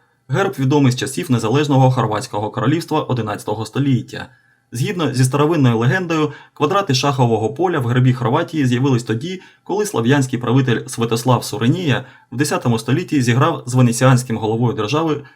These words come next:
П'єтро другим партію в шахи. Той, хто виграв би, отримував право на володіння містами Далмації. За результатами партії це право дісталося Святославові,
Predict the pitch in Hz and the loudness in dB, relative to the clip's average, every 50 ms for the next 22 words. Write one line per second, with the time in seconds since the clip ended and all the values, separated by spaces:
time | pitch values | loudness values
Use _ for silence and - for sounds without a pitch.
0 | _ _ _ - 113 117 - - 151 - 131 139 165 165 160 143 127 127 113 107 | _ _ _ -4 -2 -2 0 0 -2 0 2 0 2 2 2 0 2 0 0 -2
1 | - - 127 123 127 127 - 151 123 101 95 - - 98 95 - _ _ _ _ | 0 0 0 0 2 0 0 2 2 0 0 -2 -8 -10 -12 -14 _ _ _ _
2 | _ _ _ - 196 190 190 - 131 117 117 143 165 175 170 165 151 151 156 147 | _ _ _ 0 0 0 2 0 -2 0 2 2 2 2 0 0 0 2 0 0
3 | 147 - - _ _ - 147 - 170 196 190 175 156 151 147 131 127 - 139 147 | 0 -4 -12 _ _ -6 -4 -2 -2 -2 -2 0 2 2 2 2 0 0 0 2
4 | 165 160 147 127 123 117 113 110 107 107 113 156 165 156 143 123 107 - - - | 2 4 4 4 4 4 4 0 0 0 -2 -2 0 2 2 2 0 0 -2 -2
5 | 113 120 120 123 113 127 120 123 131 139 139 131 113 101 - - - 98 95 92 | 0 2 2 2 0 0 0 2 2 4 4 4 2 2 0 -4 -8 -8 -8 -8
6 | 98 - - _ _ _ _ _ _ _ - 196 196 170 143 127 - 131 127 123 | -10 -12 -16 _ _ _ _ _ _ _ -2 0 2 4 4 4 4 2 0 0
7 | 110 107 107 131 165 170 170 165 160 139 131 - 120 127 135 135 156 156 139 123 | -2 -4 -4 0 0 0 0 0 -2 -2 0 -2 -2 -2 0 0 0 0 0 -2
8 | - - - 127 131 127 127 131 120 - 127 127 135 135 - 165 165 143 113 107 | -2 -2 2 4 4 4 4 2 0 0 0 0 0 -2 -2 0 0 0 0 0
9 | 101 98 101 98 | -2 -4 -8 -10